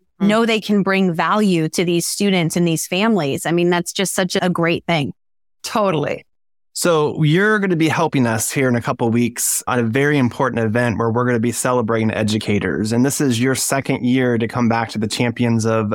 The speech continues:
Speaker 3: Education Awards Breakfast to be our M C and our hostess and to guide us through that conversation.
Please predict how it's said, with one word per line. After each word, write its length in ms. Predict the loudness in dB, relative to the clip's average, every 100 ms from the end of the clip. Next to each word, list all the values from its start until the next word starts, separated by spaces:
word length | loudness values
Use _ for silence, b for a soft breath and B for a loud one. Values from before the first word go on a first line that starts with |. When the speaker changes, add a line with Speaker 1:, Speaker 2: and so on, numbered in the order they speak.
| -2
Speaker 3:
Education 600 | 0 0 0 -2 0 0
Awards 320 | 2 2 0
Breakfast 480 | -2 -2 -2 -2 -2
to 40 |
be 200 | 0 0
our 240 | 0 -2 -2
M 180 | 0 0
C 400 | 0 0 2 2
and 120 | 0
our 80 | 0
hostess 760 | 0 -2 -4 -2 0 0 -4 -8 _
and 340 | -2 0 2 2
to 100 | 2
guide 320 | 0 0 0
us 160 | 0 0
through 100 | -2
that 120 | -2
conversation. 840 | 0 -2 0 0 -2 0 0 0